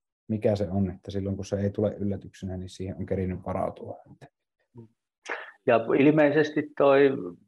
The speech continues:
Speaker 2: sitten se hissi, kun on valmis, niin sen käyttömukavuus ajaa niin tyytyväiset ihmisen, että tota, hyvin harvoin ainakin julkisuudessa näkyy mitään riitoja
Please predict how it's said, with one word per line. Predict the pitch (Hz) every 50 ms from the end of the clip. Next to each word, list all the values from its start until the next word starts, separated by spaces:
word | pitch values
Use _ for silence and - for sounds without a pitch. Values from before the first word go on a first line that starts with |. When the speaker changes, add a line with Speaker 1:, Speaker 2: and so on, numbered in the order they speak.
| _ - - _ _ -
Speaker 2:
sitten | 147 147 - - - 139 127
se | - 139 127
hissi, | 131 160 156 147 - - 143 135
kun | - - 123
on | 123 117 127
valmis, | 147 151 151 147 143 117 110 104 - -
niin | 120 113 - 101 -
sen | - 110 107 104 104 104 104 104 107 107 104 - _
käyttömukavuus | - 120 120 117 113 117 - - - 110 110 123 131 120 - 123 117 101 104 101 98 98 - - - - - - - _ _ _ _ _ _ _ _ _ _ _ -
ajaa | - - 104 101 104 101 101 98 98 101 - - - - - - _ - 104
niin | 104 104 98 101 - - 104 120 110 _ _ 120 - _ _ _ -
tyytyväiset | 117 117 113 113 113 107 98 107 101 95 90 - - 110 - - - - - _ _ - _ _ _ -
ihmisen, | 139 147 113 110 117 120 110 107 - - - 98 87 78
että | - - - - - - _ _
tota, | - - - - - - 104 104
hyvin | 110 131 127 131 131 117 110
harvoin | 113 131 135 131 127 113 104 101 104 104 98 104 104
ainakin | 107 107 - - 110 110
julkisuudessa | 131 131 131 127 123 120 - - 101 104 101 - - - - 110
näkyy | 107 101 - _ - 101 98 95
mitään | 104 107 107 - _ - - - 120 - - _ _ _ _ - _ - _ _ _ _ _ _ _ _ _ _ _ _ _ _ _ _ -
riitoja | 110 113 117 113 110 113 110 101 101 101 101